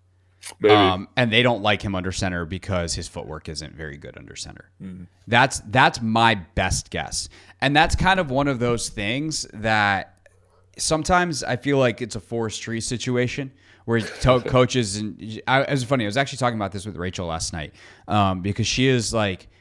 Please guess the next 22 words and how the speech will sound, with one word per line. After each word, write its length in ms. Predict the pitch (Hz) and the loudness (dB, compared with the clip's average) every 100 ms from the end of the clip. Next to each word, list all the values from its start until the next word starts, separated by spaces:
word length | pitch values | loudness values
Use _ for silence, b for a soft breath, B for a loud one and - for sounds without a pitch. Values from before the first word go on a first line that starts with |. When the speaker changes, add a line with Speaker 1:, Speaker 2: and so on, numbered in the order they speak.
| b b b - | b b b -2
Speaker 2:
my 160 | 123 | 2
wife 220 | 131 127 110 | 6 6 4
is 80 | |
someone 160 | 117 107 | -2 -2
who 80 | 95 | -2
didn't 280 | 85 113 107 | 0 0 2
watch 180 | 98 - | 0 -2
any 180 | 104 | -2
football 440 | 101 98 92 90 87 | -2 -4 -2 -2 -2
before 320 | 87 - 92 | -8 -6 -6
me 180 | 87 82 | -6 -8
and 80 | 87 | -4
now 160 | 87 | -4
is 120 | 85 | -4
stuck 440 | - - - 117 110 | -4 0 2 2 2
in 100 | 104 | -2
this, 220 | 101 - 147 - | -2 4 4 4
Speaker 1:
<laughs> 160 | 120 - | -6 0
Speaker 2:
this 320 | 117 107 - - | 0 2 -2 -4
incredibly 680 | 123 - 120 120 117 117 117 | -4 -4 2 4 4 2 0
immersed 420 | 104 101 104 - | -2 -2 -4 -4
world. 500 | 92 90 92 78 76 | -6 -2 -2 -4 -8